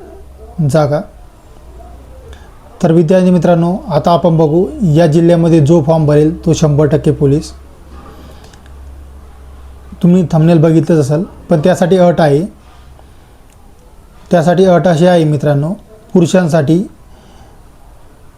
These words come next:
मैदानी चाचणीमध्ये पंचेचाळीस मार्क यायला पाहिजे आणि लेखी परीक्षेसाठी ब्याऐंशी प्लस मार्क यायला पाहिजे, म्हणजे टोटल एकशे सत्तावीस होते. तो शंभर टक्के पोलीस होईल. हे खाली दिलेले आहेत दहा जिल्हे तिथे.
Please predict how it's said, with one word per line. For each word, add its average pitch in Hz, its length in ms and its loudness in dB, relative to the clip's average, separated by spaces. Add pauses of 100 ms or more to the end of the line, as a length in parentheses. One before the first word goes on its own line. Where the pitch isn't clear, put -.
(180)
मैदानी 170 520 2
चाचणीमध्ये 170 540 0
पंचेचाळीस 160 500 -2
मार्क 160 300 0 (1800)
यायला 160 280 2
पाहिजे 143 360 -2 (180)
आणि 160 280 2
लेखी 165 220 0
परीक्षेसाठी 156 600 0
ब्याऐंशी 156 380 0
प्लस 156 280 -2
मार्क 143 220 -2
यायला 135 260 0
पाहिजे, 135 320 -4 (680)
म्हणजे 165 160 2
टोटल 175 320 0
एकशे 175 200 -2
सत्तावीस 147 420 -2
होते. 147 340 -4 (100)
तो 190 60 4
शंभर 190 320 2
टक्के 180 180 0
पोलीस 156 320 0
होईल. 160 160 -2 (720)
हे 156 140 4
खाली 156 220 2
दिलेले 151 320 0
आहेत 143 180 0 (200)
दहा 147 540 0
जिल्हे 151 560 0
तिथे. 147 320 -2